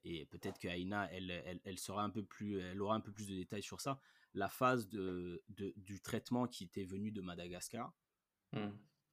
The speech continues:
Speaker 1: où tout le monde, enfin tout le monde, beaucoup de pays africains se sont jetés là-dedans, mais au fond, au fond, moi, ce qui m'a, ce qui m'a gêné, c'est que structurellement, on n'a même pas les,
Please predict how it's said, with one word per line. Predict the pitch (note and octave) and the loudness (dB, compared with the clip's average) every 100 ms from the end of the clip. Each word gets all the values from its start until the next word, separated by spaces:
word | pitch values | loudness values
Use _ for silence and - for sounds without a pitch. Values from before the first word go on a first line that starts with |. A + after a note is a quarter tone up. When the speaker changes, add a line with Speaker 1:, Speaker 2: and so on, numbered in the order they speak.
| _ C#3 | _ 2
Speaker 1:
où | D#3+ F#3+ - _ _ _ _ _ - | 2 2 -8 _ _ _ _ _ 0
tout | G#3+ | 6
le | G#3 | 8
monde, | F#3 F#3+ F#3+ C#3 - - - | 8 8 6 4 -2 -14 -6
enfin | - F2 | 0 0
tout | G#2 | 0
le | G2 | -4
monde, | D#2+ - - | -4 -10 2
beaucoup | G#2+ C#3 G3 | 6 6 6
de | |
pays | - D3+ C#3+ | 4 4 4
africains | - A#2+ C3 | 2 0 0
se | A#2+ G#2+ | 0 -4
sont | - G2+ | -2 -2
jetés | F2+ B2 B2 C#3 | 4 4 6 6
là-dedans, | A2 F#2+ G2+ D3+ - _ _ _ _ _ _ _ - | 6 4 0 0 -6 _ _ _ _ _ _ _ 2
mais | A2+ - | 4 8
au | C#3+ | 6
fond, | - G#3 A#3 - | 6 2 0 4
au | C3+ | 2
fond, | - G3 | 4 2
moi, | F#3+ | 4
ce | F#3 | 2
qui | - | 4
m'a, | D#3 A#2 G#2+ - | 6 6 4 -2
ce | - | 0
qui | D3+ | 4
m'a | C3 | 4
gêné, | G#2 A#2+ E3 | 6 6 6
c'est | F3 D3 | 4 2
que | C3+ C#3 D3 _ _ _ _ _ _ _ _ _ _ | 2 2 2 _ _ _ _ _ _ _ _ _ _
structurellement, | - - C3+ C3+ C3+ C3+ D#3+ E3+ | -6 2 2 4 6 8 8 6
on | C#3+ | 4
n'a | B2 | 6
même | A#2 D3+ C3+ | 6 4 2
pas | D#3 | 2
les, | C#3+ A#2 A2 G#2 | 4 4 2 -2